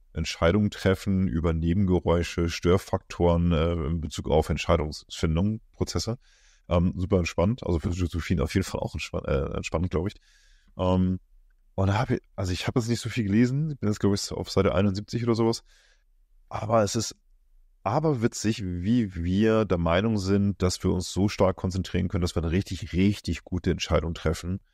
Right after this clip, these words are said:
die dann beeinflusst ist von so vielen Faktoren, die dann irgendwo doch gar nicht unsere Entscheidung ist.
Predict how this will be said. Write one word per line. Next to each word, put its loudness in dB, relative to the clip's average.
die 0
dann 4
beeinflusst 0
ist -4
von 2
so 4
vielen 2
Faktoren, 0
die -4
dann 0
irgendwo 2
doch 0
gar 2
nicht -2
unsere -2
Entscheidung 0
ist. -8